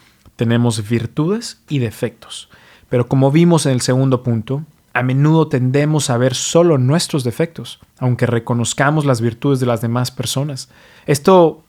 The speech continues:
es muy común y cada vez que tengo este tipo de discusiones con amigos médicos les pasa lo mismo. No sé, es como que es común de muchas, en muchos oficios y en muchos círculos laborales, ¿no?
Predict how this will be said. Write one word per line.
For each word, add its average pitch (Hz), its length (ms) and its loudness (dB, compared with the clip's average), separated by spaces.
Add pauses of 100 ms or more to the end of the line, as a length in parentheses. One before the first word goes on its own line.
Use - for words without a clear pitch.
es 147 180 -2
muy 147 260 4
común 147 500 0
y 143 120 -4
cada 143 420 4
vez 135 260 0
que - 80 -8
tengo 135 560 -2
este 143 240 -8
tipo 139 280 -2
de 123 60 0
discusiones 127 520 -4
con 120 120 -8
amigos 117 360 -4
médicos 127 360 -6
les 113 140 -8
pasa 139 480 -6 (380)
lo 107 80 -4
mismo. 113 400 -4
No 139 180 -2
sé, 135 500 2
es 139 220 2 (320)
como 135 180 0
que 160 80 0
es 156 80 -2
común 156 380 0
de 147 60 0
muchas, 135 640 -2 (340)
en 135 100 0
muchos 135 240 0
oficios 135 680 0
y - 20 -4
en 113 80 -4
muchos 127 320 -4
círculos 127 460 -4
laborales, 101 500 -8
¿no? 131 160 -6